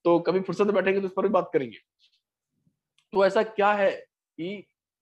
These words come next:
अ, इतनी जल्दी हम लोग इतना बड़ा, अ, कारवां इकट्ठा कर लिया हमने? क्योंकि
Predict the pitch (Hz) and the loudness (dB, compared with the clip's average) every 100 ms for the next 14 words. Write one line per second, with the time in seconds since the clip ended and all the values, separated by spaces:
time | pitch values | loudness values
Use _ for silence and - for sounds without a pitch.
0 | _ _ - 147 151 151 147 151 160 156 | _ _ -16 -12 -8 -6 -4 -4 -6 -6
1 | 208 175 165 190 196 185 190 175 180 175 | -2 0 0 0 0 0 -2 -4 -2 0
2 | 175 160 156 156 156 151 143 151 151 139 | 0 -2 -6 -8 -4 -2 -2 -2 -6 -6
3 | 151 151 143 151 135 139 143 170 - _ | -4 -4 -2 -2 -2 -4 -6 -8 -10 _
4 | _ _ - 247 226 247 | _ _ -2 -2 0 -4